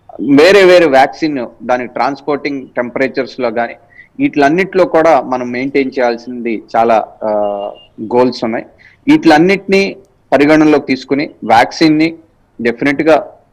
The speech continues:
ఎవరైతే హై risk లో ఉన్నారో వారు వేయించుకోవాలి. వాటి, వారి యొక్క మంచి ప్రభావం డెఫినెట్ గా తెలుస్తుంది. కానీ మన యొక్క జీవనశైలి మార్చుకోకుండా, మన యొక్క చైతన్యం లేకుండా,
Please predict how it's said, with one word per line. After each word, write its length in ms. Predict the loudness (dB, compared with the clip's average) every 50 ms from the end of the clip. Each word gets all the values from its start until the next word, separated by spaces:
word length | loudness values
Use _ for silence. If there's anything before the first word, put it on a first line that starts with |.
| _ _ _ _ _ _ _ _ _ _ -6
ఎవరైతే 400 | -2 0 2 2 0 0 0 -2
హై 220 | -2 0 0 0
risk 280 | 0 0 -4 -4 -6 -6
లో 100 | -6 -4
ఉన్నారో 480 | -4 -4 -2 -2 -2 -2 -4 -6 -8 -8
వారు 220 | -4 -4 -4 -4 -4
వేయించుకోవాలి. 800 | -6 -4 -6 -6 -6 -10 -8 -8 -2 0 2 2 2 2 0 -4 -10 _ _ _ _ _ _ _ _ -2
వాటి, 380 | 2 2 2 2 2 0 -2 -2 -2 0
వారి 220 | 0 2 2 0
యొక్క 200 | -2 -2 -2 -2
మంచి 460 | -2 -2 -2 -4 -6 -6 -2 -2 -2
ప్రభావం 720 | 0 0 -2 -2 0 -2 -2 -2 0 0 0 -2 -2 -4 -8
డెఫినెట్ 320 | -8 -8 -6 -8 -6 -4
గా 100 | -6 -6
తెలుస్తుంది. 520 | -4 -4 -6 -6 -6 -8 -12 -12 -10 -10
కానీ 480 | -12 -4 0 0 2 2 2 2 0 -2 -4 -2
మన 160 | 0 0 0
యొక్క 200 | 0 0 -2 -4
జీవనశైలి 680 | -4 -2 0 2 2 4 4 4 2 4 2 2 4 4
మార్చుకోకుండా, 840 | 4 2 2 0 -2 -4 -2 -2 -2 -2 -4 -4 -2 0 0 0 -2 -8 -18 _ _ _ _ _ _
మన 160 | 0 0 2
యొక్క 340 | 2 0 0 0 -2 2 2
చైతన్యం 460 | 2 2 4 2 2 2 2 2 2
లేకుండా, 480 | 0 0 0 -2 -2 -2 -2 -4 -4